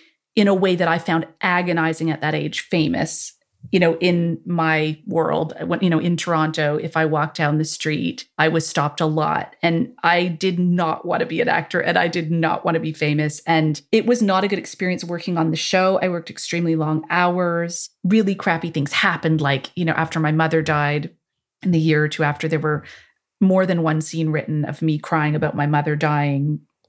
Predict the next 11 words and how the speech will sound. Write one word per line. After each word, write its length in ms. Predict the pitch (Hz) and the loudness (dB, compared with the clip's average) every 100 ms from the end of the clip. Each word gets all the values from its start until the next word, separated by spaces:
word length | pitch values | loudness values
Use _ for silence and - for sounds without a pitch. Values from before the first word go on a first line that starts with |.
| _ - | _ 0
They 160 | 165 | 4
knew 160 | 156 151 | 4 4
they'd 180 | 151 - | 2 0
get 140 | - | -2
a 40 | 160 | 0
great 240 | 160 160 | 0 0
performance. 840 | 202 - 185 165 160 160 - - - - - _ | -4 -2 0 2 2 2 -2 -10 -12 -18 -20 _
It 140 | 226 | 2
was 220 | 220 208 190 | 4 2 2
really, 440 | 220 226 220 202 | 4 4 2 2
um, 500 | 165 160 151 151 156 | 2 0 0 -2 -6